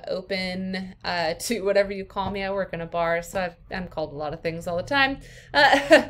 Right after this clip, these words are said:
<laughs> um, and here are my office hours, Tuesdays from twelve thirty to three thirty and Fridays from ten to eleven. If you so happened, or if you so happen to be on Skyline campus on Friday mornings, I teach the Ocean one oh one class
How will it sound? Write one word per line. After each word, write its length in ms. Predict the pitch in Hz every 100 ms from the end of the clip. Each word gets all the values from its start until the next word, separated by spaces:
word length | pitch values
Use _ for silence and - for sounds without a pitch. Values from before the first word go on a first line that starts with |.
| - -
<laughs> 180 | -
um, 340 | 240 254 247 247
and 80 | 277
here 120 | 285
are 60 |
my 160 | 285 269
office 300 | 254 247 247
hours, 440 | 247 247 254 247
Tuesdays 840 | - - 302 370 - 285 220 190 -
from 140 | 226
twelve 280 | 226 196 247
thirty 260 | 226 240 226
to 100 | 220
three 240 | 226 226
thirty 580 | 226 208 202 190 190 - -
and 300 | 196 202 196
Fridays 520 | 190 185 185 185 -
from 200 | 185 196
ten 240 | 190 180
to 140 | - 190
eleven. 560 | 180 190 240 214 196 - - - -
If 220 | - 220
you 220 | 233 269
so 340 | 311 - 269 269
happened, 760 | - 269 392 285 302 466 - - _ _ _ _ _ _ - -
or 100 | 247
if 120 | 247
you 80 | 294
so 160 | 320 277
happen 360 | 294 311 285
to 140 | 285 254
be 420 | 247 254 262 262 _ _
on 320 | - 220 214 214
Skyline 640 | - - 320 440 381 320
campus 440 | - 269 269 262
on 140 | 269 254
Friday 380 | - 247 247 254
mornings, 500 | 254 254 254 247 -
I 160 | 226
teach 340 | 247 285 277 -
the 120 | -
Ocean 360 | - - 247
one 140 | 233 226
oh 100 | 208
one 320 | 208 240 254
class 460 | - 226 233 -